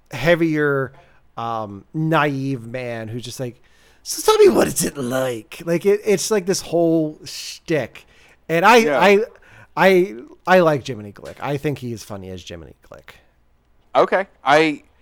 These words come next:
Speaker 2: this seems like a Between Two Ferns, the movie situation
Speaker 1: Mm-hmm.
Speaker 2: almost. Uh,
Speaker 1: Th-, this is,
Speaker 2: yeah.
Speaker 1: I, I'm talking more about the,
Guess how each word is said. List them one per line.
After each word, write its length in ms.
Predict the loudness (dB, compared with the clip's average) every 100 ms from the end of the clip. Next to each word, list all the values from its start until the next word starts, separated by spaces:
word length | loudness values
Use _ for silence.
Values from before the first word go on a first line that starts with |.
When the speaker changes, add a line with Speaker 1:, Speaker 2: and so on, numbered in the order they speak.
| _ _ -2
Speaker 2:
this 160 | -2 -2
seems 360 | -6 -8 -4
like 180 | -2 0
a 300 | 2 4 4
Between 400 | 0 -8 -8 -10
Two 180 | -8 -12
Ferns, 420 | -4 -4 -4 -8
the 120 | -10 -8
movie 460 | -8 -10 -14 -16 _
situation 540 | -18 -16 -12 -8 -8
Speaker 1:
Mm-hmm. 160 | -8 -10
Speaker 2:
almost. 460 | -14 -18 -20 _ _ _ _ _ _ _ _ _
Uh, 320 | 0 2 2
Speaker 1:
Th-, 140 | -2 -6 _ _ _ -10
this 280 | 0 0 0
is, 320 | 0 2 2
Speaker 2:
yeah. 160 | 0 4
Speaker 1:
I, 320 | 4 6 4
I'm 120 | 4
talking 440 | 2 0 2 -2 -2
more 260 | 2 2
about 280 | 2 0 -2
the, 100 | -4